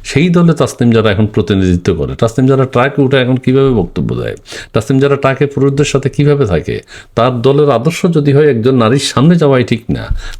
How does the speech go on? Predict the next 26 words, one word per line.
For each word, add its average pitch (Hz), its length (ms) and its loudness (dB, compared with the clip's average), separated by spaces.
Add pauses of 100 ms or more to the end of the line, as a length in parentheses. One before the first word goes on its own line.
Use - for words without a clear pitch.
বোরকা 147 340 2
পরে 156 240 2
থাকা 135 240 -2
উচিত, 95 340 -4 (920)
সেই - 340 0
দলে 147 260 0
তাসনিম 101 420 0
জারা 87 220 2
কিভাবে 95 420 0
নেতৃত্ব 80 500 -4
দেয়? - 200 -2
এটা 175 140 0
ছিল 170 200 -4
আমার 147 140 0
প্রশ্ন। 143 320 -2
ইনামুল 131 280 2
কবির 131 200 2
সাহেব, 139 240 0 (420)
আপনার 101 260 -2
কাছে - 280 -4
যদি 117 180 -2
ভিডিওটা 107 460 2
যায়, 101 280 2
আপনি 98 180 -2
একটু 85 140 -2
শুনবেন। 113 360 2